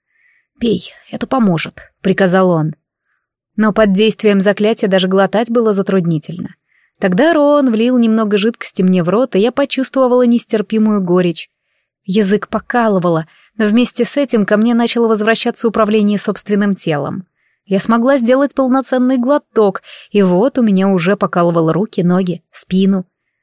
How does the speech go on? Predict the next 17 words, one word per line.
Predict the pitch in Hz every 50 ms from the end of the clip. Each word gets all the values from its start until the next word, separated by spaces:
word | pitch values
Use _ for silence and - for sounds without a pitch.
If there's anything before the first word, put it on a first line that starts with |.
| _ -
Заклятие | 220 196 202 220 190 - 202 196 214 254 - - 269 -
с |
поразительной | - 247 247 233 202 226 277 254 294 277 277 285 262
скоростью | - - - 269 277 262 - - 269 269
отступало. | 269 - - - 294 - - 269 214 180 170 175 170 165 - _ _ _ _ _ _ _ _ _ _
"О, | - - 247 262 277 269 269 262 247 233 233 226 220 220 220 220 - _
э, | - 226 240 254 262 262 254 247 254 262 247
о", | 247 247 247 262 269 269 269 269 262 - _
спросила | - - - - - 220 220 208 - - 220 208 214
я. | 214 208 208 214 208 196 185 _ _ _ _ _ _ _ _ _ _ _ _ _ -
Некоторые | 214 220 190 - - 196 208 202 196
звуки | 175 185 185 220 233 214 - - 226 220 196 - - - _ _
всё | - - - 226 226
ещё | 202 - - 190
плохо | - - 240 247 - - 226
выговаривались. | 220 226 240 254 226 202 175 175 165 170 - - - - - - _ _ _ _ _ _ _ _ _ _ _
"Сарва", | - - - 247 269 285 233 190 165 - - -